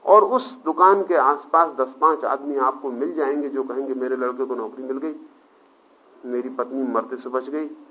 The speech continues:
मेरा मुकदमा हारते से जीत गया, धन के अंबार लग गए।"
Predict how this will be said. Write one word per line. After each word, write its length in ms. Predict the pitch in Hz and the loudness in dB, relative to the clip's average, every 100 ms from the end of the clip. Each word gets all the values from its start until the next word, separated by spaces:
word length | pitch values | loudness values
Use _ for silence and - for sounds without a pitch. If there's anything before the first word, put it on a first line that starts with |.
| _ _ _ - | _ _ _ -8
मेरा 200 | 120 131 | -4 -2
मुकदमा 460 | 117 110 117 127 | -4 -6 -4 -2
हारते 420 | 127 117 113 113 123 | -2 0 0 0 -10
से 160 | 135 | -10
जीत 200 | 120 135 | -10 -10
गया, 300 | 135 147 147 147 - _ _ _ _ _ - | -4 -2 -2 -8 -20 _ _ _ _ _ -20
धन 340 | 107 113 127 | -14 -10 -8
के 80 | 127 | -4
अंबार 400 | 113 104 110 127 | -6 -2 0 0
लग 220 | 135 135 | -2 -6
गए।" 180 | 143 170 | -2 -2